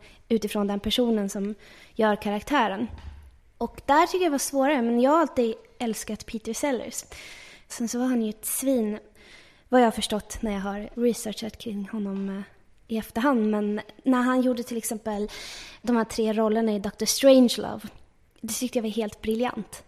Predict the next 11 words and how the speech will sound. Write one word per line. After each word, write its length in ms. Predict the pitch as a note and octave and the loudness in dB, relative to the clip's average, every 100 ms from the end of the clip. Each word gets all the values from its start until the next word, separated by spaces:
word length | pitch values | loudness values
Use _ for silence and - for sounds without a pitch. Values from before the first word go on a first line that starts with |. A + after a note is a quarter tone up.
| _ | _
Jag 80 | C4 | 4
har 40 | |
kollat 260 | B3+ C4 B3 | 6 2 2
på 60 | |
den 140 | A#3 A3+ | -2 -2
filmen 320 | A#3+ A3 G#3+ | 0 0 0
så 240 | - A3+ | -2 -2
många 280 | G#3 G3+ G3+ | -2 -4 -4
gånger. 360 | G#3 G#3+ A#3 A#3 _ _ _ G#3 | -4 -6 -8 -14 _ _ _ -4
Helt 400 | D4 C#4 A3 - | 0 2 0 -8
fenomenalt. 720 | - A3 G#3 A3+ A3+ G#3+ - | -6 -2 0 0 -2 -6 -16